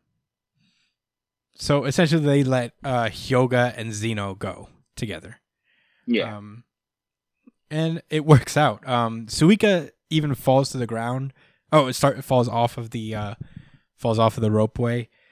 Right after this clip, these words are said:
Speaker 1: Uh, Kohaku pulls a pretty sick move to go save her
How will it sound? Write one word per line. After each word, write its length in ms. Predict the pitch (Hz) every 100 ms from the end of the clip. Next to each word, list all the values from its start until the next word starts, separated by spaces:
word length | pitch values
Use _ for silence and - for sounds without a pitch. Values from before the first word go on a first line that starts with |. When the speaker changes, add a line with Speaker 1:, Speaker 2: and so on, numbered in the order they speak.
| _ _ -
Speaker 1:
Uh, 320 | 117 107 104
Kohaku 540 | - 127 185 - 147 127 _ _
pulls 200 | 180 180
a 40 | 143
pretty 220 | - 131
sick 460 | - - 143 110 117
move 200 | 113 101
to 100 | 117
go 140 | 110
save 320 | - 110 107
her 220 | 107 104